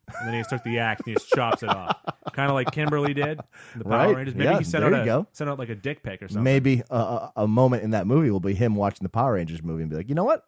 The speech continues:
Speaker 2: I'm very, I feel very empowered right now. I'm gonna snip my hair."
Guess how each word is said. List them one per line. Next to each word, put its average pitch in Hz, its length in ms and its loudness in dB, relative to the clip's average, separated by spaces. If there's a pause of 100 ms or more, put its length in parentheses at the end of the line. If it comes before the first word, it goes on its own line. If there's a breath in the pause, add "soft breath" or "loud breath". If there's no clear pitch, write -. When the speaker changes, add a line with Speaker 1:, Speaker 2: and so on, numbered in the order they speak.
Speaker 2:
I'm 381 160 -10
very, 147 160 0
I 165 60 -4
feel 226 160 2
very 165 240 4
empowered 143 460 2
right 92 140 -2
now. 87 220 -6 (400 loud breath)
I'm 160 60 -6
gonna 202 120 -4
snip - 360 -6
my 165 180 -4
hair." 101 300 -2